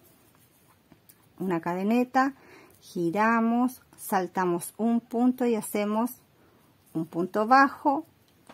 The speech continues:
y una cadeneta. Aquí vamos a cortar, no muy largo,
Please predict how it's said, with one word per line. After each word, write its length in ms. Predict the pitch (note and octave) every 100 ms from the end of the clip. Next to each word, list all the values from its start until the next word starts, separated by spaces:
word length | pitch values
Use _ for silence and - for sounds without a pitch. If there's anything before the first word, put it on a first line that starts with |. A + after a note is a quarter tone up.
| -
y 280 | G#3 B3 B3+
una 320 | B3+ A#3+ A#3
cadeneta. 640 | G#3 G3 D3+ A2 - - - - _ _ - _ _ _ _ - -
Aquí 260 | G#3 -
vamos 320 | A#3+ A#3+ A#3+ A#3+
a 60 |
cortar, 420 | A3+ A3 - A#3
no 320 | B3+ C#4+ D4+ D4+
muy 200 | C4+ G#3
largo, 460 | F3 F#3 A3 B3+